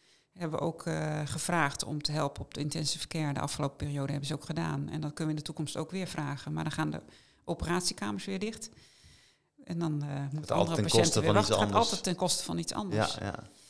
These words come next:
Speaker 1: Dus ik ben, ik vind dat met name heel erg spannend. Van, eh, als er een nieuwe variant komt dit najaar, en ik denk dat dat zeker wel gaat gebeuren,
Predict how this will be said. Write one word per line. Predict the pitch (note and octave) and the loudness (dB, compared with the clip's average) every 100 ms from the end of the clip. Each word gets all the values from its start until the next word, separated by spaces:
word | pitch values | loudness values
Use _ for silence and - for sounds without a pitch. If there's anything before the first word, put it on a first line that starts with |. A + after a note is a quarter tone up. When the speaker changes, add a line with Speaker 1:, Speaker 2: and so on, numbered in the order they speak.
| - _ _ | -20 _ _
Speaker 1:
Dus | - G3 - - | 0 6 8 6
ik | - - | 0 0
ben, | G3 - | 0 0
ik | - | -2
vind | - G3 | 0 2
dat | A3 A3+ | 2 2
met | A#3+ | -2
name | A3+ G#3 G3 | 2 2 2
heel | F3+ F#3 | 2 0
erg | E3+ - | 0 -2
spannend. | - D#3 C#3 D3+ | 0 -4 -2 -6
Van, | - E3+ E3 | -4 -4 -2
eh, | E3 E3 D#3+ | -2 -2 -2
als | - F#3 - | 0 0 2
er | |
een | F#3 | 2
nieuwe | F#3 E3+ | 2 2
variant | - E3 D#3+ F3+ G3+ | 0 0 0 0 0
komt | G#3 G3+ | -2 -4
dit | G3+ | -4
najaar, | F#3+ F#3+ F#3+ F#3 F#3 | -2 0 -2 -2 -4
en | E3 | -2
ik | D#3 | -2
denk | D3 D3 | -2 -4
dat | C#3+ | -6
dat | C3+ | -4
zeker | - F3+ F3+ | -4 -4 -6
wel | D3 B2 | -8 -8
gaat | B2+ C3+ | -8 -10
gebeuren, | - D3+ F#3+ F#3+ | -8 -6 -6 -6